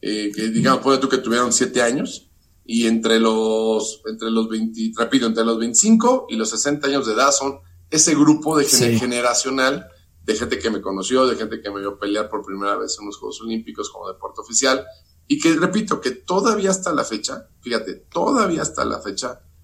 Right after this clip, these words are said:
Speaker 1: digo ahorita porque no podemos salir en la pandemia, pero me ha tocado, este, induda-, eh, muy increíble salir a algún, este,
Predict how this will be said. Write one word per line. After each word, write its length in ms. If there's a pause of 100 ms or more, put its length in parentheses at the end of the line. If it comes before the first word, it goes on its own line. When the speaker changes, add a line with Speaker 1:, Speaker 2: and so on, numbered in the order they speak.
(220)
Speaker 1:
digo 120
ahorita 160
porque 180
no 100
podemos 240
salir 180
en 80
la 100
pandemia, 520 (280)
pero 180
me 120
ha 60
tocado, 720 (100)
este, 360
induda-, 380
eh, 180
muy 180
increíble 520
salir 320
a 40
algún, 760 (540)
este, 800